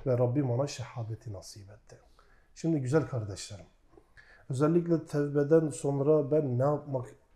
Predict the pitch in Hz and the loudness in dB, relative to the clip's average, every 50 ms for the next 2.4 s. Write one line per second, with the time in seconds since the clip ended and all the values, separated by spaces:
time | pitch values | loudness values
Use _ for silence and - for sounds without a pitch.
0 | _ _ _ - - _ _ - 127 127 151 160 151 156 151 139 131 123 120 117 | _ _ _ -20 -20 _ _ -10 -6 -2 0 0 0 -2 -4 -6 -4 -2 -2 -4
1 | 110 120 120 123 127 120 - - 156 139 123 120 123 123 120 - - 131 120 117 | -4 -4 -4 -4 -4 -6 -6 -8 -8 -6 -4 -4 -4 -6 -6 -8 -10 -6 -4 -4
2 | 110 107 104 104 101 98 - - | -4 -4 -6 -8 -10 -12 -14 -16